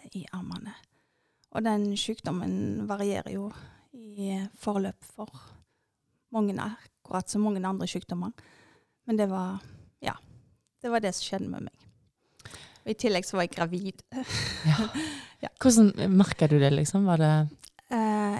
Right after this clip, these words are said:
Speaker 1: jeg trodde jeg hadde bekkenløsning.
Speaker 2: Mhm.
Speaker 1: Eh, så jeg datt litt sånn Bambi på isen. Ehm, eh, mi-, mannen min, eh, tenkte vel kanskje at dette kunne være M S.
Speaker 2: Ja.
Speaker 1: Eh, og så,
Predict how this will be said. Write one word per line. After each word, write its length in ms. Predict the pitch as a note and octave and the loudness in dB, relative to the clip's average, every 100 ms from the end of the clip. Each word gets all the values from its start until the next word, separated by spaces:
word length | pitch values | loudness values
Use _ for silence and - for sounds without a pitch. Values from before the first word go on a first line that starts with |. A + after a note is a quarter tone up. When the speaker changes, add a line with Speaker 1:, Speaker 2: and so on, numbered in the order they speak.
| - | -2
Speaker 1:
jeg 120 | B3 | -2
trodde 180 | - B3+ | 0 0
jeg 80 | A#3+ | 0
hadde 160 | A3+ | 0
bekkenløsning. 640 | G#3+ F#3 F#3+ F#3 F3+ C4+ B4+ - | -2 -4 0 0 0 -2 -2 2
Speaker 2:
Mhm. 280 | F#3+ D#3+ F#3 - - - B3+ | 4 6 6 4 -6 -10 -4
Speaker 1:
Eh, 640 | A#3+ A3+ A3 A3 A3 A3 | 0 0 0 0 0 -2
så 180 | - A3+ | -4 -4
jeg 60 | |
datt 240 | G#3+ - - | -4 -6 -10
litt 140 | D#4+ - | -10 -4
sånn 460 | B3+ A#3 A3 A3 | 0 2 2 0
Bambi 380 | A3 A3 G#3 G#3+ | 0 0 2 0
på 140 | A3 A3+ | 0 -2
isen. 260 | G3+ - G4 - - - _ | -2 -2 -4 -6 -18 -20 _
Ehm, 600 | B3 A#3+ A#3 A3+ A3+ A#3+ - _ _ - - - _ _ _ _ _ _ _ _ _ _ | -6 -4 -4 -4 -4 -4 -8 _ _ -20 -20 -20 _ _ _ _ _ _ _ _ _ _
eh, 360 | G#3 G#3+ F3 G3 | -8 -6 -4 -2
mi-, 220 | G3+ G#3+ _ _ | -2 -4 _ _
mannen 360 | A#3 A#3 G#3 G#3 | 2 4 4 2
min, 200 | B3 F4 - - - | 2 0 -2 -12 -12
eh, 160 | - A3+ | -4 -4
tenkte 440 | A3+ B3 B3 - G3+ | -2 0 0 -2 -4
vel 240 | A#3 B3 | -2 -4
kanskje 340 | - A#3 - | -4 -4 -4
at 100 | G3+ - | -8 -10
dette 220 | G#3+ G#3+ | -10 -12
kunne 220 | - G#3 | -6 -4
være 240 | G3+ G#3+ | -4 -6
M 220 | - A3+ A3+ | -2 0 2
S. 320 | G#4+ - - - - - _ - | 0 -6 -12 -18 -20 -20 _ -12
Speaker 2:
Ja. 140 | E3+ | -8
Speaker 1:
Eh, 320 | A#3 A3+ A3+ A#3 _ _ _ _ _ _ _ _ _ _ _ _ - | -4 -4 -4 -8 _ _ _ _ _ _ _ _ _ _ _ _ -14
og 80 | B3 | -2
så, 400 | - - - | 0 2 2